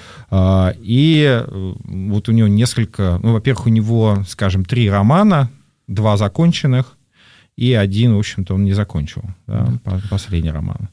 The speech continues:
Speaker 2: И, по-моему, сборников эссе у нас
Speaker 1: Три,
Speaker 2: очень
Speaker 1: э,
Speaker 2: мало что переведено, к сожалению.
Speaker 1: а, э, сборников эссе мало, э, переведено, но мы будем говорить про сборник, а, его эссе "Посмотрите на Омара и другие эссе".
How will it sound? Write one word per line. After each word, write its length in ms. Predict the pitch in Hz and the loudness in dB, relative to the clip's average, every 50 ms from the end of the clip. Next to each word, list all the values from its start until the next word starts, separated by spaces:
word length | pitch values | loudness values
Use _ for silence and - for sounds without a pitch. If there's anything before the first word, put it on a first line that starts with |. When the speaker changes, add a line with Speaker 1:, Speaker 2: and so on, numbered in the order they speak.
| _ - | _ 0
Speaker 2:
И, 180 | - 110 131 | 2 2 2
по-моему, 400 | 139 - 143 143 156 160 160 156 | 2 2 2 2 4 4 2 2
сборников 480 | 135 127 151 170 170 160 147 - - - | 0 0 0 0 0 0 -2 -4 -2 -2
эссе 160 | 135 - - 185 | -2 0 0 2
у 20 | 165 | 2
нас 80 | 139 | 2
Speaker 1:
Три, 160 | 165 170 156 151 | 2 2 2 0
Speaker 2:
очень 180 | 147 - 139 | 0 0 0
Speaker 1:
э, 60 | 120 | 2
Speaker 2:
мало 260 | 123 135 143 143 135 - | 2 2 2 2 2 0
что 180 | - - 131 | 2 0 -2
переведено, 640 | 123 - 113 117 117 120 110 117 117 120 113 98 92 87 90 92 - | 0 0 2 2 2 2 2 2 2 2 2 0 0 -2 -6 -10 -12
к 40 | - - | -10 -6
сожалению. 800 | - 95 - 113 113 113 113 113 113 101 87 87 131 123 120 131 | -4 -2 0 2 2 2 2 2 2 0 -2 -2 -4 -4 -2 -2
Speaker 1:
а, 20 | |
э, 20 | 123 | 0
сборников 500 | 113 135 147 165 151 143 135 - - - | 0 2 2 2 2 2 0 -2 -4 -8
эссе 240 | - - - 160 151 | -4 -2 0 2 0
мало, 480 | 131 135 135 131 131 147 147 143 135 131 | 0 0 -2 0 2 2 2 2 0 0
э, 360 | 139 135 131 131 127 123 117 120 | -2 -2 -2 0 0 0 -2 -2
переведено, 460 | - 135 139 147 135 147 165 202 240 226 | 0 0 2 2 2 2 4 4 4 4
но 120 | 156 147 | 4 4
мы 160 | 151 185 196 | 4 2 2
будем 340 | 151 127 151 151 156 151 131 | 2 0 0 2 2 2 2
говорить 320 | 123 131 147 139 135 139 | 2 2 2 0 0 -2
про 160 | - 131 135 131 | 0 0 2 2
сборник, 840 | 123 123 123 127 147 160 160 156 139 127 123 120 117 107 - - - | 2 0 2 2 4 4 4 4 4 4 4 2 2 0 -2 -6 -8
а, 480 | 117 98 98 107 107 107 104 104 104 104 | -6 -4 -2 -2 0 0 2 2 2 2
его 320 | 107 113 123 127 139 135 | 2 2 2 4 4 2
эссе 240 | 123 - - 143 123 | 2 0 0 -2 -2
"Посмотрите 560 | - - - 135 131 131 - 139 135 - - | -2 0 0 0 0 2 0 -2 -2 0 2
на 160 | 135 127 127 | 2 2 4
Омара 320 | 135 143 143 135 123 113 110 | 2 2 2 2 2 2 0
и 40 | 107 | 0
другие 400 | 107 120 127 127 127 127 127 131 | 0 0 -2 0 0 0 0 0
эссе". 400 | - - - 196 202 220 247 | -2 -2 -2 0 0 0 -2